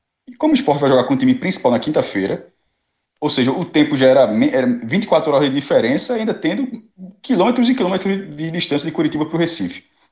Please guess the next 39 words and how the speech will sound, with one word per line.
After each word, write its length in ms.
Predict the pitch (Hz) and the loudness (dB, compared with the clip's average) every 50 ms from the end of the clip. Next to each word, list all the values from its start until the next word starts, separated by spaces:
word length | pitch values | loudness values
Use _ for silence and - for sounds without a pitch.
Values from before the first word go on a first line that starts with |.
| - | -16
Então, 340 | 156 - 170 185 214 220 214 | -8 -2 0 0 2 0 -2
o 60 | 196 | -4
time 220 | - - 170 202 240 | -4 -2 0 0 0
que 100 | 240 202 | 2 2
vai 100 | 170 156 | 2 2
jogar 480 | 143 139 107 98 104 107 104 107 - | 4 2 4 4 4 4 4 2 0
contra 400 | - 135 139 131 135 127 117 - | -2 0 0 2 2 2 2 2
o 120 | - 120 110 | 0 0 2
Vera 260 | 120 123 120 117 101 - | 2 2 4 2 0 -2
Cruz 240 | - 117 123 123 117 | -2 -2 -2 0 0
na 80 | 120 117 | -2 -2
estreia 220 | - - 117 113 | -4 -4 -4 -6
do 60 | - | -4
Pernambucano, 420 | - 120 120 113 107 107 117 120 120 | -4 -4 -4 -4 -4 -2 0 0 0
o 20 | |
jogo 100 | 143 139 | 0 0
vai 80 | 143 - | 0 0
ser 120 | - - | 2 2
na 40 | 131 | 4
Arena 180 | 117 139 160 | 4 4 2
Pernambuco, 540 | 175 - 160 143 123 104 101 120 127 - - - _ _ _ _ _ - | 2 2 2 2 2 2 0 -2 -2 -4 -8 -16 _ _ _ _ _ -4
comando 320 | - 123 120 120 117 113 | 0 2 2 4 2 2
do 80 | 113 107 | 0 0
Vera 180 | 113 110 104 | 2 2 2
Cruz. 300 | 101 - - 117 123 - - - | 0 -2 -2 -2 -2 -4 -6 -8
O, 80 | - 135 | -6 -4
e, 120 | 131 - - - - - - - _ _ _ _ _ _ _ _ - - - | -4 -4 -6 -10 -18 -20 -20 -20 _ _ _ _ _ _ _ _ -10 -6 -2
e 340 | 156 151 - 156 143 156 143 | -2 -2 -2 -2 -4 -2 0
Vitória 300 | 135 135 131 143 143 170 | 0 0 2 4 4 4
de 60 | - | 4
Santo 140 | - 160 160 | 2 2 2
Antão, 220 | 151 - - 131 131 | 2 2 2 0 2
por 120 | 151 139 | 2 2
sinal, 220 | - - 123 123 | 2 4 4 4
tem 160 | 131 - 135 120 | 4 4 2 4
dois 240 | 135 202 254 - | 4 4 4 4
times 260 | - - 131 151 185 - | 2 2 0 0 0 0
nesse 200 | 143 135 131 - | -2 -4 -4 -4
campeonato. 640 | - 139 123 135 131 110 104 104 123 127 - - | -4 -4 -2 0 0 2 2 2 2 0 -2 -8